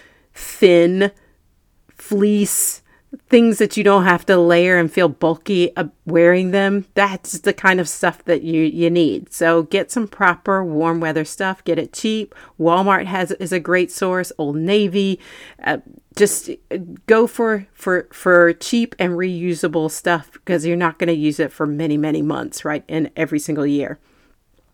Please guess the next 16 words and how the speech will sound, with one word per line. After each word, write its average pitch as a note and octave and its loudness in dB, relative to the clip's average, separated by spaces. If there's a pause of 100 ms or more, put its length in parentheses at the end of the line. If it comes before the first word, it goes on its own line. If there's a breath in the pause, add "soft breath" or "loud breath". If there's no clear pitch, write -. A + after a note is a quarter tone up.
(140)
Or G#3 6
get G#3+ 2
the F3+ 2
really, E3+ 4
really E3 2
good G3 0
stuff - -4 (400 loud breath)
so - 0
that E3+ 2
you E3 -4
can D#3+ 0
wear D3 2
it - -8
year C#3+ -2
after C#3+ -6
year. - -4